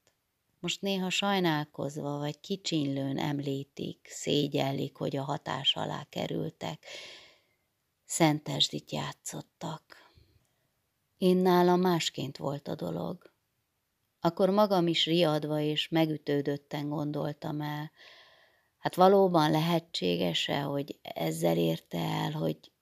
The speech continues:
a férfiút éreztük zenés szavai és vaskemény, ízó akarata mögött? Lehet,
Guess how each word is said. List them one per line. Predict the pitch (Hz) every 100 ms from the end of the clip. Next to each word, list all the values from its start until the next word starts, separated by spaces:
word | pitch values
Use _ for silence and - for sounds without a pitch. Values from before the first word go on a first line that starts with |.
| _
a | 147
férfiút | - 151 139 - - 143 -
éreztük | - 139 139 135 - 147
zenés | 143 135 139 143 151
szavai | - - 147 147 143 139
és | 135 - - - _ _ _ _ _
vaskemény, | 123 131 - - 143 139 123 110 -
ízó | 147 143 147 143
akarata | 135 139 170 - - 160
mögött? | 160 160 160 151 _ _ _ _ _ _
Lehet, | 202 196 156 151 151